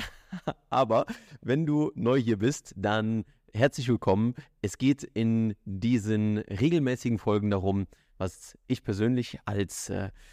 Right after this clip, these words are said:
Trainer, als Therapeut in der letzten Woche erlebt habe und als Inhaber von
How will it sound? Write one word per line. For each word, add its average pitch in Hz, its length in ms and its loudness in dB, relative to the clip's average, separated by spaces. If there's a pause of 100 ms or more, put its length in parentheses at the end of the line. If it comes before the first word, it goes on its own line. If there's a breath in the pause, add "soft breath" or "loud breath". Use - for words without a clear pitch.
(140 soft breath)
Trainer, 151 500 0
als - 200 -6
Therapeut 123 580 0 (160)
in 113 200 0
der 101 120 2
letzten 101 280 -4
Woche 95 200 -2
erlebt 123 320 0
habe 107 420 2
und 101 300 0
als 92 200 -2
Inhaber 95 400 -2
von 90 320 -4